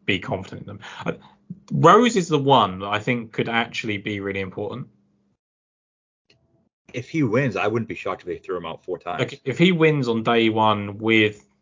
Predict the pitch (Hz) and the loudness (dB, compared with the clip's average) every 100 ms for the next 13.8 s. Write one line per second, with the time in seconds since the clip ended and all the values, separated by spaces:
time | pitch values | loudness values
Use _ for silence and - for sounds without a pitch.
0 | _ _ - - _ _ 117 95 - 113 | _ _ -20 -20 _ _ 2 2 -2 -8
1 | 110 107 - 104 - 107 98 92 76 - | -8 -6 -4 -4 -2 -2 -2 -6 -12 -14
2 | - _ _ _ _ _ _ _ _ - | -18 _ _ _ _ _ _ _ _ 0
3 | 117 110 - - - 131 117 107 104 - | 4 4 2 -4 0 4 4 2 -2 -6
4 | - - 127 127 123 151 165 165 151 - | -8 -2 2 2 2 2 2 2 -2 -10
5 | _ _ _ _ _ _ _ _ _ _ | _ _ _ _ _ _ _ _ _ _
6 | _ - 117 165 165 120 - 110 - 131 | _ -10 -4 -2 -2 -4 -6 -10 -4 2
7 | 117 113 113 123 117 113 95 98 92 110 | 2 2 0 0 0 -2 -2 -2 -6 0
8 | 107 107 101 104 98 101 98 113 107 98 | 4 4 2 -6 -4 -2 -2 -4 -8 -10
9 | 92 - 98 107 110 110 - 139 131 123 | -12 -12 -8 -2 0 0 4 6 6 4
10 | 123 - 117 - 120 - 117 113 - 101 | 0 0 -6 -6 -8 -6 -6 -4 -6 -6
11 | 104 98 98 95 - _ _ _ _ 117 | -4 -4 -6 -8 -14 _ _ _ _ 2
12 | 110 104 107 107 98 95 - _ _ 127 | 4 4 4 2 0 -6 -14 _ _ 0
13 | 120 113 107 98 95 98 95 98 | 2 2 -2 -4 -6 -8 -10 -14